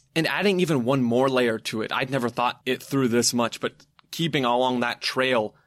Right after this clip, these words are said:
when S K C are in full-on possession,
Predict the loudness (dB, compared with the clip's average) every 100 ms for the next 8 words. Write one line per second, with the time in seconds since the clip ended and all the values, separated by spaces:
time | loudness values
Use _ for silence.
0 | _ _ _ _ -2 0 -2 -4 -4 -2
1 | -2 -2 0 0 0 -2 0 0 0 -2
2 | -4 -4 -4 -4 -6